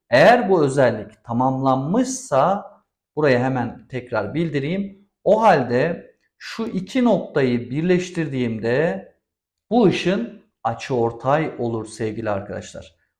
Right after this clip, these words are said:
Bu ışın açıortay olur ve bunu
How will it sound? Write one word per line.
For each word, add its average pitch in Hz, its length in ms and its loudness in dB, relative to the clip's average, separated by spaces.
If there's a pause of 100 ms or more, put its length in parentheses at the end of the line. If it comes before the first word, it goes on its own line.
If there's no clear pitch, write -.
(120)
Bu 160 200 2
ışın 180 640 -4
açıortay 120 520 -4
olur 180 340 2
ve 127 180 0
bunu 151 460 -2